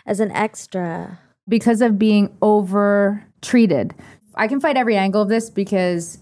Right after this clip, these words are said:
Speaker 2: then if that's their argument, I can say, "But I get the right to choose."
Speaker 1: Right.
Speaker 2: So women need the right, and I hate that it comes back constantly always to a women's issue and a misogyny issue and, like, a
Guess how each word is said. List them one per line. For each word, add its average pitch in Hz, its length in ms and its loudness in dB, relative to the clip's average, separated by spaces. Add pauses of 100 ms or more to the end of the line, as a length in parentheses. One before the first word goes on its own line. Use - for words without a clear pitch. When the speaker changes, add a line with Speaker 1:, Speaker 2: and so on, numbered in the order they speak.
(120)
Speaker 2:
then 185 600 0 (360)
if 185 220 -4
that's 202 300 -2
their 208 140 0
argument, 180 680 0
I 175 140 -2
can 175 180 -2
say, 175 400 0
"But - 360 -4
I 196 220 0
get 190 200 -2
the 175 80 0
right 151 200 0
to - 80 -6
choose." - 480 -4 (140)
Speaker 1:
Right. 339 480 0
Speaker 2:
So 196 420 0 (240)
women 254 460 4
need 202 200 2
the 190 120 0
right, 165 480 0 (240)
and 190 220 2
I 180 80 0
hate 220 500 0
that 175 180 0
it - 200 -6
comes 180 280 -2
back 175 240 -2
constantly 165 440 -4
always 160 340 0
to 160 340 -2
a 160 80 -2
women's 160 340 -2
issue 160 360 0
and 156 200 0
a 151 40 0
misogyny 151 560 -2
issue - 280 -2
and, 156 240 -2
like, 156 240 -4
a - 120 -4